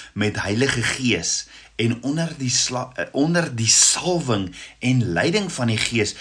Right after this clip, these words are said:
sou hy nie teen Abba Vader se wil en instruksies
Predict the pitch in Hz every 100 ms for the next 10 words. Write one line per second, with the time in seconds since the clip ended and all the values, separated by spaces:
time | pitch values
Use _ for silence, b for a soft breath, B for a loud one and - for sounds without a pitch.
0 | B - - 151 135 131 127 117 147 220
1 | 165 - - _ - 147 135 139 135 -
2 | 127 131 123 117 90 123 120 - - 208
3 | 302 302 233 - - 107 - 90 -